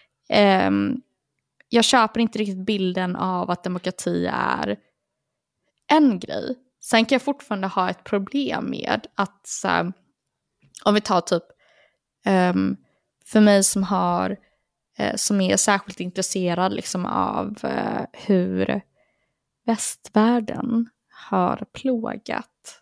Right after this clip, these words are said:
eh, delar av, eh, Mellanöstern och Afrika, eh, de senaste decennierna. Så där blir demokrati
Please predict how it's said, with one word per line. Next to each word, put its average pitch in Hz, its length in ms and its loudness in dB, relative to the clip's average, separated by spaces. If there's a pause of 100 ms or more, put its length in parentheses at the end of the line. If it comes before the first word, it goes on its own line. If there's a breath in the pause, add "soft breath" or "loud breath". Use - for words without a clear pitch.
(320)
eh, 190 280 -2
delar 175 420 2
av, 185 500 -4 (880)
eh, 180 160 0
Mellanöstern - 1120 0 (100)
och 196 180 -6
Afrika, - 800 -6 (500)
eh, 185 400 -2
de 190 140 -2
senaste - 520 -4
decennierna. - 720 -4 (600 soft breath)
Så 196 120 4
där 220 260 2
blir 254 200 6
demokrati 180 760 -4